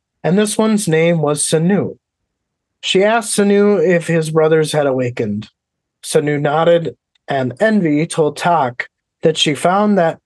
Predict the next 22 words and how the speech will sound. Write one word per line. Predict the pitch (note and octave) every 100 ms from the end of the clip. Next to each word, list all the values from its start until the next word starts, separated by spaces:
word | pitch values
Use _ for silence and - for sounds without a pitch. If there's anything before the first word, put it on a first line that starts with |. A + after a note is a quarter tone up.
| _ -
they | D#3+
protested | D#3 D3+ D3 - E3 - F3 D#3+
little | D3+ C#3+ C#3 C#3 - -
and | E3
did | D#3+ D#3+
not | E3 D#3 -
speak | - - F#3 D#3
a |
lot. | B2 - - - - _ _ _ _ _ _ _ _ -
Tak | D#3+ D#3+ E3
asked | - E3 D#3+ -
Envy | F3 E3 E3+ E3+
if | E3+
Sanu | D#3+ - C#3+ D#3+
was | D#3+ D#3
the | C3+
only | G2+ D3+ E3+
one | D#3 D#3
that | D3 B2+
spoke | - C#3+ D3 -
with | A#2+
her. | G#2 -